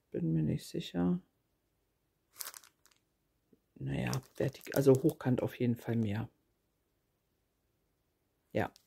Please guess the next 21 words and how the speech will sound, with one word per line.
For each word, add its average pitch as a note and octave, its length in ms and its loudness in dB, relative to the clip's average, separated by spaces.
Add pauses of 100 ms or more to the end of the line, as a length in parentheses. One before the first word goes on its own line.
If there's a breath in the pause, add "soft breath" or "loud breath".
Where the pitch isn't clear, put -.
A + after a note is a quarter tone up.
(120)
aber D#3 200 12
ich D3+ 100 10
finde D#3 220 6
die C#3 40 2
wunderschön. C3+ 640 6 (1300)
Die - 80 -20
sind C#3+ 180 2
richtig C3 280 0
schön, A#2 200 2
auch - 140 -2
den A#2 300 2
hier. B2 180 2
Ja, A#2 140 2
den C3 160 6
finde G#2+ 220 -4
ich - 60 -8
total - 340 -2
zauberhaft. A#2 640 2 (1800)
Ja, A#2+ 260 6 (140)
dieses C4+ 380 12
Set. D#4+ 440 12